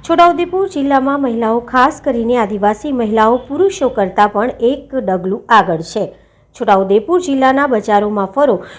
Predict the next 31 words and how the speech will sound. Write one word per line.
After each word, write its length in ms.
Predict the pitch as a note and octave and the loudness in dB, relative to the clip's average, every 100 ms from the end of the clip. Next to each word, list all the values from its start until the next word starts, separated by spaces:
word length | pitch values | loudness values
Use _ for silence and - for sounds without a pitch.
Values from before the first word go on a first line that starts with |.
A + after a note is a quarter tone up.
| - | -4
તો 100 | E4+ | -2
મોટા 360 | D4 D#4 E4+ A#4 | 2 2 4 4
ભાગે 320 | D#4 C4 C#4+ | 4 2 0
મહિલાઓ 520 | C#4 A3+ A3+ G#3 A#3 | -2 -2 2 2 2
જ 140 | E4 C4 | 0 -4
દુકાનો 460 | A#3 A#3+ G#3 A3 | -6 0 0 2
લગાવી 400 | G#3+ F#3+ G3 A3 | 0 0 0 0
શાકભાજી, 680 | C#4+ - G#3+ G#3+ G#3 G3+ C4+ | -2 0 -2 0 -2 -2 -4
ફળફળાદી, 640 | C#4+ G#3+ G3+ G3+ F#3+ G3 C4+ | -4 -4 -2 2 2 2 -2
મસાલા 480 | G#3 G3 F#3 G3+ | -4 -2 0 2
વગેરેનું 560 | B3 G#3 G3+ F#3+ G3 B3 | 0 -2 -6 -6 -4 -4
વેચાણ 400 | A3+ G3 F#3 G3 | -6 -4 -4 -4
કરતી 360 | G3 F#3+ A3 D4+ | -6 -6 -6 -4
નજરે 380 | B3+ G3 F3+ | -4 -2 -4
ચડે 300 | F3 F3 F3 | -2 0 0
છે. 280 | E3+ G3 D3 - _ _ _ - | -2 -6 -6 -12 _ _ _ -2
એટલું 400 | C#4 C#4 E4+ F#4+ | -2 2 2 2
જ 40 | E4 | 2
નહીં, 360 | A#3+ A#3+ D4 | 0 2 0
આ 40 | A#3+ | 0
મહિલાઓ 480 | G#3+ G3+ G3+ A#3 C4+ | 0 0 2 2 0
ખેતીકામ 640 | B3 A3 G3+ G3+ G3+ G3 | -4 -6 -6 0 2 2
સહિત 380 | F#3 A3+ B3+ - - - - - | -4 -4 -2 -4 -10 -20 -8 2
અન્ય 280 | D#4 F4+ | 4 4
કામોમાં 560 | G#4 C4+ C4+ F4+ D#4 C4 | 4 4 4 2 0 -2
પણ 200 | C#4 D4+ | -2 -4
પુરુષોની 680 | D4 C#4 F4+ F4+ C4+ A3+ B3+ | -6 -6 -4 -4 -4 -4 -4
સાથે 360 | B3+ G3 G3+ | -2 -2 -2
કામ 260 | F#3 G3 F3 | -2 0 0
કરે 260 | F3 E3 E3+ | -2 -2 -2
છે. 300 | G3+ D#3+ | -6 -8